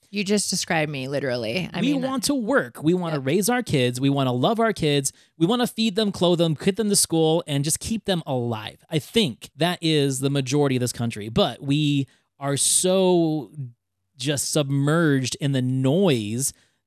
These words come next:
Speaker 2: thanks to media and things like podcasts <laughs> and
Speaker 1: Yeah.
Speaker 2: TikToks and social apps.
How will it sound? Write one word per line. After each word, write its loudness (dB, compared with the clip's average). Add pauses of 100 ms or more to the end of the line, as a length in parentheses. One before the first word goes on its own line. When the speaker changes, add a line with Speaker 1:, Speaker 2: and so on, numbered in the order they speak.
Speaker 2:
thanks -4
to 0
media -2
and -10 (200)
things -6
like -12
podcasts -4 (100)
<laughs> -4
and -2
Speaker 1:
Yeah. -8
Speaker 2:
TikToks -8 (360)
and -2
social 0
apps. -8